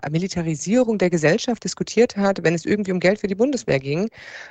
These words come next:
Ähm, und wir eine Gesellschaft auch haben, die wenig Verständnis eben für so einen Ernstfall hat. Und, ähm, ich kann mich selber daran gut erinnern, als ich das erste Mal in der Ukraine war. Ich war einundzwanzig,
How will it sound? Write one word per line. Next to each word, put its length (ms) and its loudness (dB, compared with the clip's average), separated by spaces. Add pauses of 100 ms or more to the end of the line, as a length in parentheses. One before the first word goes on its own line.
(140)
Ähm, 240 2
und 100 2
wir 100 4
eine 140 4
Gesellschaft 600 2
auch 200 -4
haben, 340 -2
die 380 -4
wenig 560 2
Verständnis 920 -2
eben 180 -2
für 200 -2
so 100 2
einen 140 4
Ernstfall 600 -2
hat. 220 -8
Und, 240 -6 (680)
ähm, 220 -10
ich 160 -4
kann 160 4
mich 160 4
selber 260 6
daran 220 0
gut 160 -4
erinnern, 300 2
als 120 -2
ich 80 -6
das 80 -8
erste 300 -2
Mal 80 0
in 60 0
der 100 -2
Ukraine 400 -2
war. 80 2
Ich 120 -8
war 120 -2
einundzwanzig, 880 -2